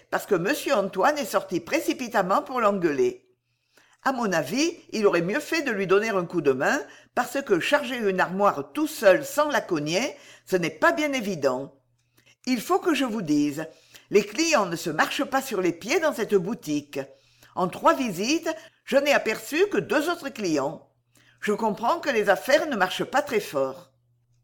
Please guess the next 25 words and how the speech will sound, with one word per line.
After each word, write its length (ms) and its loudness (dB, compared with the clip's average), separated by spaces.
Mais 140 6
tu 120 -2
es 80 0
une 220 0
vraie 260 4
professionnelle », 800 2
s'écrie 320 -4
Piem. « 400 -2
Si 160 0
j'étais 380 -2
un 100 2
vrai 200 -2
détective 540 -2
privé, 540 0
je 120 -2
t'embaucherais 760 2
tout 120 -2
de 120 -2
suite. » « 480 -4
Alors, 380 6
qu'est-ce 200 0
qu'on 200 2
fait ? » 480 -4
demande 420 -2
Anne. « 560 0